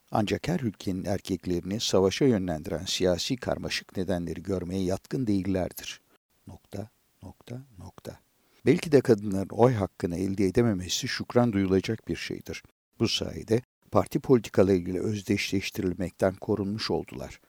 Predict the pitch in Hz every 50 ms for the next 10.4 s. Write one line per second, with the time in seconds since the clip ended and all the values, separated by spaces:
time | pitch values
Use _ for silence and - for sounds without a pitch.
0 | _ _ - 107 101 - - - 87 80 - - 78 - 98 110 - - 98 90
1 | 87 - - 127 - _ - 110 104 98 92 92 - - 95 85 98 - - 95
2 | 90 87 90 - - - 90 85 85 82 82 90 90 - - - - 120 - -
3 | - 107 95 95 95 - - - 127 107 95 87 95 85 80 82 87 85 80 82
4 | 85 104 117 117 107 - 127 120 104 - 120 113 110 117 117 95 85 - - -
5 | - - _ _ _ _ _ _ _ _ _ _ _ _ _ _ _ 95 92 -
6 | _ - 92 92 95 _ - - _ _ _ _ _ - 92 90 87 - 98 92
7 | 82 - - - - - 95 - 98 92 - - - - - - - - _ _
8 | _ _ _ _ _ - - 117 113 - - - - - - - - 101 92 -
9 | - - 95 90 98 98 92 - - - _ - - - _ _ _ _ - -
10 | - - - - - _ -